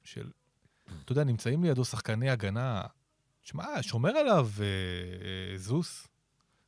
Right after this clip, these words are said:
נמצא באזור קורנליוס, ובחיפוי, אה, קריס ג'ונסון. והרי קריס ג'ונסון הוא שחקן הגנה,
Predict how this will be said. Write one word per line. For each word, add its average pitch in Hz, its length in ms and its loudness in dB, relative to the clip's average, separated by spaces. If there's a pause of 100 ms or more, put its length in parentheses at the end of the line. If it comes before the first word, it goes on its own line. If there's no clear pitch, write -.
נמצא 123 300 2
באזור 127 340 2
קורנליוס, 117 560 0
ובחיפוי, 170 920 4
אה, 113 640 6
קריס 139 220 0
ג'ונסון. 127 360 0 (1900)
והרי 120 420 0
קריס 196 280 2
ג'ונסון 202 400 4
הוא 160 200 4
שחקן 190 300 -2
הגנה, 180 480 2